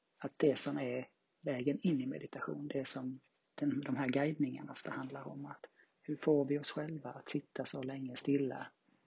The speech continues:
i tystnad så att, eh, hjärnan slutar snurra, så att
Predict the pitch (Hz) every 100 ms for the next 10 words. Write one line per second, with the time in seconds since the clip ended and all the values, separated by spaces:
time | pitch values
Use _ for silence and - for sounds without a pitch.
0 | _ _ - 139 - - - - _ _
1 | _ _ _ _ _ _ _ _ - -
2 | 123 - - - _ _ _ _ _ _
3 | _ _ _ _ _ _ _ _ _ _
4 | _ _ - - - 127 127 135 131 135
5 | 123 117 - 131 123 - 139 147 - -
6 | 123 -